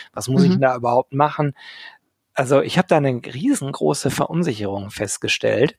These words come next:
Speaker 2: Mhm.
Speaker 1: Und ich kann mir, äh, wirklich gut vorstellen, je nach Persönlichkeit, es gibt auch viele Leute, die wollen das einfach nicht. Die wollen sich
Speaker 2: Ja.
Speaker 1: so nicht darstellen.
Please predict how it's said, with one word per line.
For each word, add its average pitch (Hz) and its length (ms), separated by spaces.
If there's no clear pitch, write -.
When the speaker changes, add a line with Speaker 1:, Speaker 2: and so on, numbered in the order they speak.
Speaker 2:
Mhm. 190 280
Speaker 1:
Und 117 140
ich 117 120
kann 139 180
mir, 135 400
äh, 110 200
wirklich 131 300
gut 110 180
vorstellen, 120 400
je 113 100
nach 110 180
Persönlichkeit, 113 720
es - 100
gibt - 120
auch 104 80
viele 120 220
Leute, 113 420
die 98 200
wollen 185 280
das - 200
einfach - 500
nicht. - 200
Die 113 120
wollen 143 220
sich 254 140
Speaker 2:
Ja. 185 80
Speaker 1:
so 180 80
nicht 107 220
darstellen. 120 640